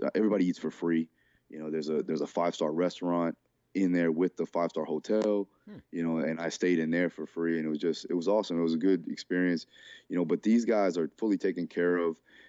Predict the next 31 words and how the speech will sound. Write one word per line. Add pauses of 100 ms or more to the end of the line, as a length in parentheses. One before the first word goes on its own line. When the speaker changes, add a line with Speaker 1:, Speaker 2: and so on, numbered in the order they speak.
(100)
Speaker 1:
They
are (100)
a
hundred
percent
dedicated
to
what
they
need
to
do,
and
they're
talented.
I
mean,
there's
a
couple
guys
that
could
fight
in
the
U
F
C
right
now,